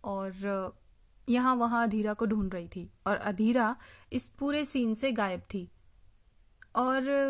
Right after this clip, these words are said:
इसी उलझन में वो जाकर श्लोक से टकराई। "I, I'm, I'm sorry, श्लोक।" "It's okay, प्रिया।" "अ, अ, अधीरा को देखा?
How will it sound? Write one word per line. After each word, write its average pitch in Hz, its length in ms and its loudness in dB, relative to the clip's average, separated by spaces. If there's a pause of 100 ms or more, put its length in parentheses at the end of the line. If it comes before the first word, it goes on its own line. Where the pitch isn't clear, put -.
(960)
इसी 311 640 0 (300)
उलझन 233 380 2
में 202 260 2
वो 226 140 2
जाकर 208 440 -2
श्लोक 220 340 -4
से 214 140 -4
टकराई। 175 440 -10 (840)
"I, 240 80 0
I'm, 254 240 -2 (340)
I'm 220 100 0
sorry, 220 420 -4
श्लोक।" - 440 -12 (1120)
"It's - 240 -8
okay, 185 300 -10
प्रिया।" 185 280 -10 (1000)
"अ, 202 160 -4 (500)
अ, - 240 -6
अधीरा 247 320 2
को 311 100 -4
देखा? 277 340 -4